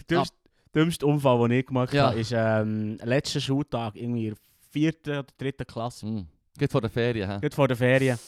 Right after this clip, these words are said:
Speaker 1: In der Zehni-Pause. Und man hat quasi am Morgen aufgeräumt, weißt du, so, früher, man hat ja so die, äh, müssen das, ähm, Zimmer ausräumen
Speaker 2: Ja, ja.
Speaker 1: und we-, und putzen
Speaker 2: Ah,
Speaker 1: und
Speaker 2: die Shit
Speaker 1: Zeug
Speaker 2: mitnehmen.
Speaker 1: und so, ja, die Shit mitnehmen, Fenster putzen, weißt du, so Zeug.
Speaker 2: Mhm,
Speaker 1: Ich hab
Speaker 2: mhm,
Speaker 1: so das
Speaker 2: mhm.
Speaker 1: Z-, Zimmer wie übergeben für,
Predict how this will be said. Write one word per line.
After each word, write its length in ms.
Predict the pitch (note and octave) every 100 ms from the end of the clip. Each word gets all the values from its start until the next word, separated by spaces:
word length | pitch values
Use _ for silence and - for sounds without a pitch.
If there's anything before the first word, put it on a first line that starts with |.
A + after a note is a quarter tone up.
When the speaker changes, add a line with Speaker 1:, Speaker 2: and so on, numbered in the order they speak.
| - - -
Speaker 1:
In 120 | B2 A2
der 100 | G#2
Zehni-Pause. 640 | C3 C#3 C#3+ C#3+ D3 D3+
Und 100 | B2
man 120 | B2
hat 100 | A#2
quasi 260 | B2 A#2 A#2
am 80 | A2+
Morgen 320 | B2 C#3 C#3+
aufgeräumt, 560 | D3 - E3+ E3+ E3
weißt 220 | C3 B2+ C3+
du, 160 | B2+
so, 100 | A#2+ A#2 -
früher, 260 | C3+ C#3+ B2
man 120 | B2
hat 100 | A#2+
ja 60 | B2
so 120 | B2+
die, 160 | - - _ _ _ _ _ _ A2+
äh, 240 | A2 A2
müssen 300 | A2 A2 A2+
das, 120 | - - -
ähm, 300 | A2+ G#2+ G#2+
Zimmer 260 | F3+ F#3 F3
ausräumen 380 | F3 D#3 D3+ D3+
Speaker 2:
Ja, 160 | D3+ D3
ja. 180 | D3
Speaker 1:
und 240 | C#3+ C3 A#2+
we-, 140 | C3
und 120 | B2+
putzen 560 | B2 D3 D3+ - D3 C#3
Speaker 2:
Ah, 60 | A#2+
Speaker 1:
und 80 |
Speaker 2:
die 60 | A#2
Shit 160 | B2+ C3+
Speaker 1:
Zeug 100 | D3
Speaker 2:
mitnehmen. 340 | D3 C3+ G#2
Speaker 1:
und 60 | F#2+
so, 100 | B2+
ja, 180 | C3 B2+
die 180 | - -
Shit 160 | D3
mitnehmen, 320 | C3 B2+ C3
Fenster 420 | C3 C3+ C#3 - C3+
putzen, 560 | B2+ B2+ - C3 B2 A#2 _ _ _
weißt 200 | B2+ B2+
du, 120 | C3
so 120 | B2+
Zeug. 260 | C3+ - B2+
Speaker 2:
Mhm, 60 | A#2+
Speaker 1:
Ich 140 | C3+
hab 100 | C3
Speaker 2:
mhm, 120 | B2+ C#3+
Speaker 1:
so 120 | C3
das 140 | B2+
Speaker 2:
mhm. 60 | C#3
Speaker 1:
Z-, 200 | C3+ -
Zimmer 380 | C#3 C#3 C3+ B2+
wie 60 |
übergeben 580 | C3 C3+ B2+ A#2+ A#2 A#2+
für, 200 | - A2